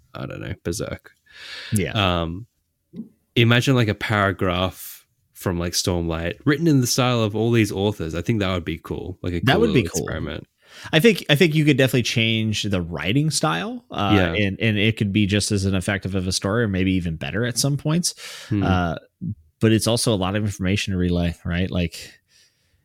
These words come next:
Speaker 2: it's a, it's a tricky balance, I think, to picking up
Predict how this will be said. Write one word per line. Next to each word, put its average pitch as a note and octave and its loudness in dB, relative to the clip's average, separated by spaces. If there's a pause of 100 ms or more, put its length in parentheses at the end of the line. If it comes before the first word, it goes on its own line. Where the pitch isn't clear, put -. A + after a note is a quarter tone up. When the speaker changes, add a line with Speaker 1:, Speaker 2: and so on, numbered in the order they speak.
(100)
Speaker 2:
it's - 0
a, A2 4 (120)
it's - 2
a G#3+ 4
tricky E3 4 (480)
balance, E2 -4
I F2 -4
think, E2+ -4
to - -6
picking F#2 -2
up E2+ -2